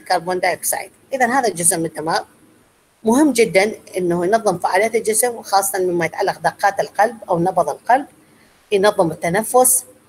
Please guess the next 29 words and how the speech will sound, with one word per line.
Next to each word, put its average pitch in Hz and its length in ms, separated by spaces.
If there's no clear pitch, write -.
ينظم 208 480
ال-، 156 680
كمية 202 340
الدم 233 200
اللي 226 180
توصل 226 380
إلى 220 480
كل 233 100
أورجان، 233 460
وكمية 214 880
الأكسجين 220 480
وثاني 202 360
أكسيد 190 240
الكربون 190 520
الموجود 180 440
بالدم. 160 300
بينما 226 340
البونز، 233 460
شوف 208 220
هذا 180 140
البونز 175 380
وينه؟ 180 340
مأشر 185 320
عليه، 196 360
هو 175 120
الجزء 208 300
اللي 175 180
فوق 220 220
المدلة. 151 500